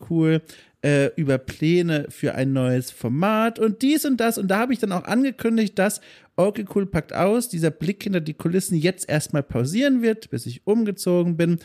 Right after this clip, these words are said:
und bis ich diese neuen Ideen, die ich damals so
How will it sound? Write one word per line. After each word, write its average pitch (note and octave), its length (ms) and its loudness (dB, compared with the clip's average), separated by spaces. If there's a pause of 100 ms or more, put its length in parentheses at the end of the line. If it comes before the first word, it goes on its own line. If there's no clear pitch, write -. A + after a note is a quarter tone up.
(220)
und C#3 120 -2
bis D#3 140 0
ich D#3 100 0
diese C3 220 -2
neuen D#3+ 320 4
Ideen, D#3+ 440 2
die D3+ 120 -4
ich - 80 -12
damals C#3 400 0
so A#2 300 -2